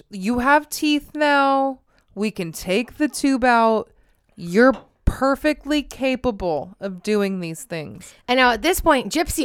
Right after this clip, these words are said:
Speaker 2: also knows that.
Speaker 1: Correct, because
Speaker 2: But
Speaker 1: she's been doing it.
Speaker 2: She's been doing it.
Speaker 1: Yeah.
Speaker 2: So this is her almost, like, finally giving in and, like, asking for help.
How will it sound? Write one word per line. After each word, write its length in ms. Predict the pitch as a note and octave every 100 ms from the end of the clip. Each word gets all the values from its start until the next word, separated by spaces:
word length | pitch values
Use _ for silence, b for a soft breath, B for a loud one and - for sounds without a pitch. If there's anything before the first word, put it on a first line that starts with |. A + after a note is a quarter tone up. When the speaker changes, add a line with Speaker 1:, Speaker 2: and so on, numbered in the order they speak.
| -
Speaker 2:
also 440 | A3+ D4+ - G#3+
knows 360 | G#3 F#3 F3 E3
that. 420 | E3 D#3 D#3 -
Speaker 1:
Correct, 520 | - A3 A#3 B3 F3+ -
because 240 | G3 A#3+
Speaker 2:
But 60 | A3
Speaker 1:
she's 200 | A#3+ F#3+
been 220 | A3+ G#3+
doing 420 | G3+ F4 G4+ F3+
it. 80 | D#3
Speaker 2:
She's 180 | A#3 A#3
been 200 | B3 A#3
doing 320 | C4 A#3+ G#3
it. 200 | D#3+ -
Speaker 1:
Yeah. 400 | G#3+ B3+ B3 D3+
Speaker 2:
So 260 | G3 A#3+ G#3+
this 200 | C4 D#4+
is 140 | C#4+
her 240 | C#4+ C4 B3
almost, 260 | A#3+ A#3
like, 360 | A3 G3 - _
finally 300 | A#3+ B3+ B3+
giving 560 | F3+ D3+ A#3+ A#3 B3+ A#3
in 500 | A3 C#4 A#3+ A3 A3
and, 280 | A3 G#3 G3+
like, 240 | F#3+ - -
asking 520 | F#3+ G#3 G#3+ - G#3
for 140 | G3 F3+
help. 420 | F#3 C#3 -